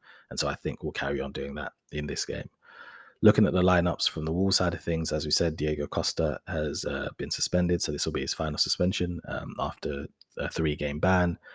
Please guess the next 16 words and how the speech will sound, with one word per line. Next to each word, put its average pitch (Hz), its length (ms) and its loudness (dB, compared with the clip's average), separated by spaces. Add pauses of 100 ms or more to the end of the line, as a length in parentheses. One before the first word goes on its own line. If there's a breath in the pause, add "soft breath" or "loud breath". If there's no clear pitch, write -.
(300 loud breath)
Semedo's 87 460 6
back 82 320 4
after 80 220 -4
he 90 120 4
got 80 240 0
his, 80 280 0
um, 73 420 -2 (160)
ban 73 280 0
ag-, - 160 -8
in, 69 440 -8
in 73 140 -8
the - 60 -10
time 76 220 -4
against - 280 -8
Brighton. 90 460 6 (640 loud breath)
Um, 76 560 2